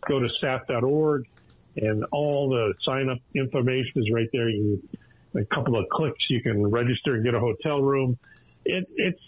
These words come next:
to me, I mean, shot Show is huge. You've been to shot Show. I've been to shot Show. Uh, but that's for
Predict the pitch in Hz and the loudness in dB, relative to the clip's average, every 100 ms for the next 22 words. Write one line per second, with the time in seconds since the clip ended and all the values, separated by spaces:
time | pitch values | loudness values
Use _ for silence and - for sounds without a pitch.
0 | - - 156 175 156 151 151 143 120 180 | -8 0 2 2 2 0 0 0 0 0
1 | 175 - 143 110 131 123 117 113 113 127 | 2 2 0 0 0 2 2 0 0 2
2 | 113 - 95 95 110 104 113 110 107 98 | 0 0 -2 -2 0 0 0 0 0 0
3 | - 95 98 - 101 98 - - - - | 0 0 0 0 2 0 -6 -16 -18 -20
4 | - 120 113 113 110 131 165 170 - 180 | -8 -2 0 0 0 0 0 0 0 0
5 | 160 147 123 | 2 2 2